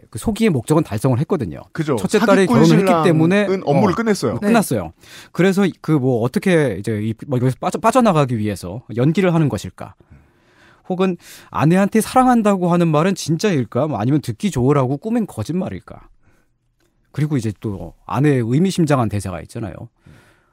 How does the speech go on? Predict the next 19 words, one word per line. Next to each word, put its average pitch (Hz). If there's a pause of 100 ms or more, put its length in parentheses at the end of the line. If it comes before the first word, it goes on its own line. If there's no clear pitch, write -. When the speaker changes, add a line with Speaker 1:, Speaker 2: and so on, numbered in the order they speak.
(100)
Speaker 1:
그 -
밥을 185
먹으면서 127
고맙다고 143
하는데 90 (840)
그 170
밥이 147 (120)
원래 131
자기 151
거예요. 113 (220)
Speaker 3:
그죠. 233
Speaker 1:
어, 113
내 135
거야, 107
내 117
건데. 151
그리고 160
그 160 (380)
둘, 175